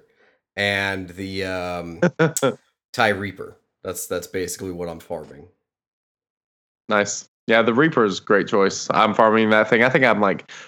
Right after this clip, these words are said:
Speaker 2: forty-three out of a hundred on it. Getting very close. Can't wait.
Speaker 1: Nice. Nice. Oh, I'm hard to hear. I'll sit closer to the mic. I apologize.
Speaker 2: Ah.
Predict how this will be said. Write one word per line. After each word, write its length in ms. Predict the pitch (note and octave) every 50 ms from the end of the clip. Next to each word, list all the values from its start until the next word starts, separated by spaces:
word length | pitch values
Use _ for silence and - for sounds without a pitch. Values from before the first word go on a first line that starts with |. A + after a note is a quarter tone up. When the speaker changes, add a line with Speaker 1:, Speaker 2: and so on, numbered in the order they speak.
| _ _
Speaker 2:
forty-three 560 | - D3+ D#3 D3 C#3 B2 - - C3 C3+ C3 B2+
out 120 | B2 A#2+
of 100 | A#2 G2
a 60 | G2+
hundred 300 | G2+ A2+ A2 A2 B2 A#2 B2+
on 140 | B2+ C3+ C#3
it. 180 | C3+ - -
Getting 320 | C3 D3+ D3+ - C3+ A#2+ A2+
very 680 | G#2 G#2 G#2+ A2 C3 C3 C3 B2+ B2+ B2 A#2+ A2+ G#2+
close. 480 | - - A2 E2+ B1+ - - - - -
Can't 260 | - A2 F#2+ C2 -
wait. 260 | C#2+ D#2+ C#2 - - - _ _ _ _ _ -
Speaker 1:
Nice. 400 | - A#1+ A1+ - - - - - _ _ _ _ _ _ _ _ _ _ _ _ _ _ _ -
Nice. 460 | D#2+ D2 C#2 C#2 - - - - - _ _ _ _ _ _ _ _ _ _ _ _ _ _ -
Oh, 140 | D#2+ E2+ F2+
I'm 140 | F2+ F#2
hard 240 | F#2 A2+ G#2+ G2 F2+
to 60 | F2
hear. 280 | F2 - - E2+ D#2 C2
I'll 100 | A#1+ F#2
sit 220 | - - - -
closer 380 | - - A#2 G2+ F#2 - - F2+
to 60 | G#2+
the 60 | A2 G#2+
mic. 340 | G2+ G#2+ G2 F#2+ F#2+ - A#2+
I 60 | G#2+
apologize. 720 | G2+ F2+ G#2+ G#2+ G2+ F#2+ F2+ G2 G#2+ G2+ G2+ G#2 - - - A2+ A#2 B2 - - - - A#2+ A#2 - _ _ - C3 _ _ _ _ _ _ _ _ _ _ _ _ _ _ _ _ _ _ - -
Speaker 2:
Ah. 320 | G2 G2 F#2 - -